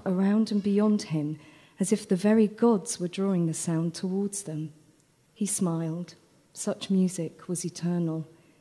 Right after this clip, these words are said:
enlivening. But there was just one sound that jagged him. He wasn't sure he'd heard it properly at first, as he tuned into the rest of that happy hum,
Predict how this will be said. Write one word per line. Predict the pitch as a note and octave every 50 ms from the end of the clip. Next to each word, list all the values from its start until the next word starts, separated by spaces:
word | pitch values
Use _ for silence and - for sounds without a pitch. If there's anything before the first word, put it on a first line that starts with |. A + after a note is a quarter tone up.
| _ _ _ _ -
enlivening. | - E3+ E3+ F3 F#3 G3 G3+ G#3 G3+ F#3+ E3+ D#3+ D#3 D3+ D#3 D#3 D#3 - - - - _ - _ _ _ _ _ _ _ _ _ _ _ _ _ _ _ _ -
But | G#3
there | A#3 B3+
was | C#4+ C#4 -
just | - C#4+ C4 - -
one | C4 B3 B3 A#3+
sound | - - - F3 D#3+ D#3 D3+
that | D#3 - -
jagged | - D3+ D3 D3 -
him. | - D3 C#3+ D3 D3+ D3+ - - - _ _ _ _ _ _ _ _ _
He | - G3 G#3
wasn't | A#3 C4 C4 C#4+ C4
sure | - - C#4+ C4+
he'd | A#3 A3+ A3+ -
heard | - C#4 C4+ C4+ C4+
it | G3 - -
properly | - E3 - - - C#3 C#3
at | - -
first, | - - - D#3 D#3 D3 - - -
as | F3+ F3
he | - G3
tuned | F#3+ - - A3+ G3 F#3+ F3+ F3+
into | E3+ E3+ E3 - -
the | F3 F3+
rest | F3 G3 F#3+ G3 - - F3
of | D#3 D#3
that | D3 C3+ -
happy | - E3+ D#3+ - - E3 D3+
hum, | C3+ D3+ D3+ D#3 F3+ G3